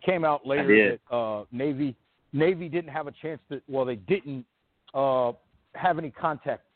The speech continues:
Speaker 1: in practice leading up to that football game. And I will say this: I,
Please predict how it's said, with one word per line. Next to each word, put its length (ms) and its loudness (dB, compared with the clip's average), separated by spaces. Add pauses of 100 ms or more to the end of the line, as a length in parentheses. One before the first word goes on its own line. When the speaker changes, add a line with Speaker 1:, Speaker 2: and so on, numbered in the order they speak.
(140)
Speaker 1:
in 120 -6
practice 460 -2 (460)
leading 320 0
up 160 -2
to 80 -6
that 180 -4
football 320 0
game. 240 -10 (400)
And 100 2
I 80 6
will 280 0
say 100 0
this: 320 -6
I, 120 -6